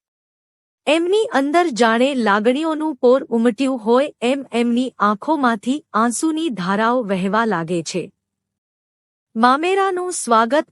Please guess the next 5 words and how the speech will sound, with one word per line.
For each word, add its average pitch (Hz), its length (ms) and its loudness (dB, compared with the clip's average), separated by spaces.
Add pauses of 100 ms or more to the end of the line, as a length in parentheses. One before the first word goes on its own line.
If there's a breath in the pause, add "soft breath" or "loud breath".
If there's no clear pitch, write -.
પત્યા 277 340 0
પછી 247 400 -4
બધા 202 440 -2
મહેમાનો 233 600 0
મંડપમાં 240 680 -2